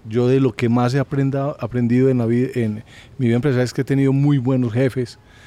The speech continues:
muy buenos compañeros que lo apoyan a uno en, en los momentos difíciles, en los buenos, en los regulares. Entonces, tener unos buenos mentores y ser siempre un eterno aprendiz, hombre. Uno nunca se las va a aprender. Siempre hay cosas que aprender, siempre hay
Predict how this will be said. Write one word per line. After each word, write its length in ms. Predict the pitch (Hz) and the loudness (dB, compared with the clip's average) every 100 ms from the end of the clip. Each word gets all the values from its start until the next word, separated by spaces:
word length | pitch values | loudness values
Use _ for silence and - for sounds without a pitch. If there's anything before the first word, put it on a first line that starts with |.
| - - - | -20 -14 -2
muy 100 | 135 | 0
buenos 360 | 123 143 135 | 2 2 0
compañeros 760 | - 123 - 113 117 123 131 127 | 0 -2 0 -2 0 0 -2 -2
que 260 | 135 110 - - - | -2 -2 -6 -20 -14
lo 100 | 120 | -2
apoyan 400 | 117 123 117 127 | 0 2 0 2
a 60 | 127 | 2
uno 200 | 117 127 | 0 0
en, 300 | 131 123 120 - | -2 -4 -8 -8
en 120 | 135 | -2
los 80 | 127 | 0
momentos 360 | 120 117 - 135 | 2 0 0 -2
difíciles, 480 | 120 113 113 127 117 | 0 -2 0 2 2
en 80 | |
los 120 | 117 101 | 2 0
buenos, 380 | 113 123 127 117 | 0 0 -2 -6
en 80 | |
los 80 | 110 | -6
regulares. 560 | 107 101 104 113 110 - - - - | -4 -6 -6 -8 -10 -14 -20 -20 -20
Entonces, 220 | - - | -20 -8
tener 200 | - 120 | -2 0
unos 160 | 127 135 | 2 2
buenos 480 | 143 139 139 131 - | 2 2 0 -2 -6
mentores 440 | 135 117 151 131 | -8 -2 -2 -2
y 200 | 139 131 - - - - - - - - | -4 -4 -6 -20 -20 -20 -20 -20 -20 -14
ser 320 | - 147 139 | -2 0 0
siempre 340 | - 180 143 | 0 -2 0
un 60 | 135 | -2
eterno 280 | 123 131 131 | 0 -2 -2
aprendiz, 420 | 117 107 110 107 | -4 -4 -4 -4
hombre. 240 | 127 92 - - - - - - | -6 -8 -18 -20 -20 -20 -20 -4
Uno 220 | 131 131 | 0 2
nunca 400 | 139 147 147 143 | 2 2 0 0
se 80 | 135 | 0
las 100 | 123 | 2
va 60 | 110 | 0
a 40 | |
aprender. 360 | 104 123 127 101 - - - | -2 -2 -2 -4 -10 -20 -18
Siempre 460 | - 151 151 131 | -6 0 0 0
hay 40 | 139 | -2
cosas 200 | 135 127 | -4 -4
que 80 | 131 | -6
aprender, 420 | - 131 127 107 | -6 -6 -6 -8
siempre 380 | - 135 - | -4 -6 -2
hay 40 | 135 | -4